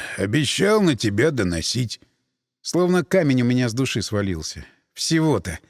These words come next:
чуть не вырвалось у меня, но я вовремя прикусил язык. «Иванову?» уточнил я. «Евгению Викторовичу», кивнул Мирон, не поднимая глаз. И тогда я рассмеялся. Тихим, довольным смехом.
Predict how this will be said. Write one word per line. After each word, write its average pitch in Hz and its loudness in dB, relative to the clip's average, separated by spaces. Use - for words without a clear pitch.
чуть 101 -4
не 110 0
вырвалось 139 -2
у - 0
меня, 180 0
но 175 0
я 165 0
вовремя 156 0
прикусил 135 -2
язык. 117 -4
«Иванову?» 170 4
уточнил 95 -2
я. 78 -6
«Евгению 131 2
Викторовичу», 92 0
кивнул 123 0
Мирон, 160 2
не 127 2
поднимая 117 0
глаз. 92 -4
И 143 2
тогда 190 0
я 196 4
рассмеялся. 165 -2
Тихим, 185 0
довольным 139 2
смехом. 107 -4